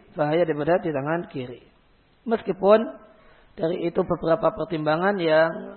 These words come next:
menyebabkan beliau me-, menyarankan untuk meletakkan di tangan kiri. Meskipun beliau kembali tegaskan,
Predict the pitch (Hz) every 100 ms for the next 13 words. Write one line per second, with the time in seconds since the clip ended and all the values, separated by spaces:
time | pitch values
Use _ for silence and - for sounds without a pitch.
0 | - 185 156 143 170 170 170 156 156 156
1 | 160 165 165 160 156 196 240 226 220 208
2 | 214 247 - _ _ _ _ _ _ _
3 | _ - 160 170 - 185 160 160 190 -
4 | 175 147 143 135 127 135 131 135 - -
5 | _ _ _ _ _ _ 196 165 - -
6 | 160 151 151 151 151 165 170 160 151 156
7 | 135 - 175 196 226 247 -